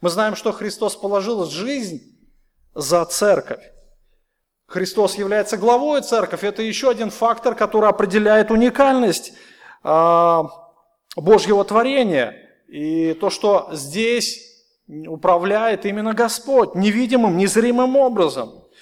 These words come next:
И церковь также является телом Иисуса Христа. Это организм, это не просто сообщество,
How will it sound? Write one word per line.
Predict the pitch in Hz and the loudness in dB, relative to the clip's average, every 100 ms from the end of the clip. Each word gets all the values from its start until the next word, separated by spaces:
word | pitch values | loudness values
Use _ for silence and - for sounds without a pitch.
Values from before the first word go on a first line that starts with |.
| - - - | -20 -20 -4
И | 202 | -2
церковь | 208 277 262 262 | 4 4 6 2
также | - 240 208 240 | 2 2 2 0
является | 226 220 220 220 240 226 | 2 0 0 -2 -4 -4
телом | - 240 262 247 196 | -8 -2 0 -2 -4
Иисуса | 165 160 147 | -8 -10 -14
Христа. | 139 156 - 139 - - _ | -14 -14 -6 -6 -6 -18 _
Это | 202 208 262 | -2 0 0
организм, | 247 226 190 214 220 294 233 190 | 0 -2 0 -2 -2 -2 -2 -2
это | 202 | -2
не | 226 | -2
просто | 240 269 285 254 | 0 2 2 0
сообщество, | 220 208 214 262 - 247 - 240 | 0 2 4 4 2 -6 2 2